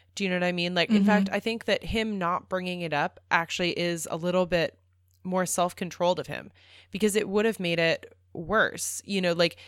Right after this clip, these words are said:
Speaker 1: yeah, he's lashing out about this hand of friendship thing, but it would have perhaps wrecked their chance at any future happiness, you know?
Speaker 2: Yeah. Because if he does bring it up, then she's like, "What are you making stuff up for about?" Then she gets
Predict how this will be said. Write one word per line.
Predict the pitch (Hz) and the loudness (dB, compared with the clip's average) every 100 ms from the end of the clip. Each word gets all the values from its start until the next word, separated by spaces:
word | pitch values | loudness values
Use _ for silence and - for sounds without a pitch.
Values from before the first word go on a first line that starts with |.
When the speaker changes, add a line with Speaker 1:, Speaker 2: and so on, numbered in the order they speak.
| - - | -20 -4
Speaker 1:
yeah, | 208 208 | 2 4
he's | 202 214 | 4 0
lashing | 175 175 180 - 175 | 4 6 6 2 0
out | 170 175 | 2 2
about | 165 156 - | 2 2 0
this | 151 | -2
hand | - 160 151 | -2 -2 -2
of | - | 0
friendship | 202 220 - 165 - | 0 2 0 -2 0
thing, | 156 147 147 - - - - _ _ 175 | 0 0 -2 -10 -20 -20 -20 _ _ -6
but | 165 202 180 - - - | 4 8 8 6 0 -8
it | 165 185 | 0 2
would | 202 196 | 4 4
have | 180 151 - _ _ - | 4 -2 -16 _ _ 0
perhaps | 202 196 185 - | 4 6 6 4
wrecked | 156 175 - - | 6 6 6 0
their | 175 165 | 2 2
chance | - 170 151 | 2 0 0
at | 160 | -2
any | 156 160 | -2 -2
future | 170 160 151 | -2 -2 2
happiness, | 147 151 82 - - - - - - | 4 4 0 -12 -12 -12 -14 -18 -6
you | 180 | 0
know? | 160 220 247 | 0 -2 4
Speaker 2:
Yeah. | 208 151 185 - - - - | 6 6 0 -14 -20 -8 0
Because | 247 262 254 | 6 6 6
if | |
he | 254 | 0
does | 226 240 226 | 8 8 8
bring | 220 208 | 4 4
it | 196 180 | 6 6
up, | 175 175 190 | 6 4 -2
then | 180 | -2
she's | - 208 196 | -2 -2 0
like, | 180 185 202 | 2 2 4
"What | 208 | 4
are | 202 | 6
you | 190 | 4
making | 185 180 180 | 4 2 -2
stuff | - 175 180 | 0 0 2
up | 170 | 0
for | - 180 156 143 | 0 0 0 0
about?" | 175 - 190 170 170 | -2 4 6 6 2
Then | 175 | -4
she | - 247 | -2 2
gets | 214 196 | 2 2